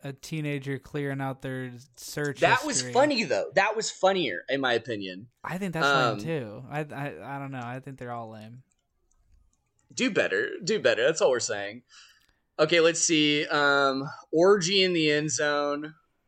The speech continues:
Speaker 2: I don't know if I can find any more. He just keeps dropping these innuendos every week, and it's
Speaker 1: Um,
Speaker 2: big Penix
Speaker 1: orgy in
Speaker 2: energy.
Speaker 1: the end zone.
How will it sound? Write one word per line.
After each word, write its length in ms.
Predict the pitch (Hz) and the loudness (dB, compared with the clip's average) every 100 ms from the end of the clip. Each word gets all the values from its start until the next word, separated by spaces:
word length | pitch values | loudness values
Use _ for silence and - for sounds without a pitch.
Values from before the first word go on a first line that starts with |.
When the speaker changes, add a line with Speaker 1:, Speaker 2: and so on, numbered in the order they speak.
| _ | _
Speaker 2:
I 100 | 127 | -2
don't 120 | 131 | 0
know 60 | 127 | 0
if 100 | 120 | 0
I 60 | 117 | 0
can 120 | 110 | -2
find 260 | 107 101 | -4 -4
any 180 | 101 101 | -2 -4
more. 480 | 104 98 101 104 123 _ | -6 -10 -10 -10 -14 _
He 160 | - | -12
just 240 | 147 151 - | -4 -2 -2
keeps 260 | 175 175 | -2 -2
dropping 300 | - 147 151 | 0 0 0
these 180 | 143 117 | -4 -4
innuendos 460 | 117 110 107 104 92 107 | -6 -4 -4 -4 -4 -2
every 280 | 113 107 98 | -2 -2 -8
week, 160 | 95 | -8
and 200 | 170 170 | -6 -2
it's 120 | 170 | -2
Speaker 1:
Um, 520 | 170 170 165 165 170 156 _ 120 | -2 -2 -4 -4 -6 -10 _ 2
Speaker 2:
big 260 | 139 135 117 | 2 2 -2
Penix 280 | 127 127 131 - | -2 0 0 -2
Speaker 1:
orgy 100 | 196 | -2
in 160 | 190 | 0
Speaker 2:
energy. 160 | 170 156 | 0 -2
Speaker 1:
the 40 | |
end 220 | 156 156 | -2 -4
zone. 960 | 151 156 151 151 151 151 156 156 151 147 | -4 -6 -4 -4 -6 -6 -6 -8 -8 -12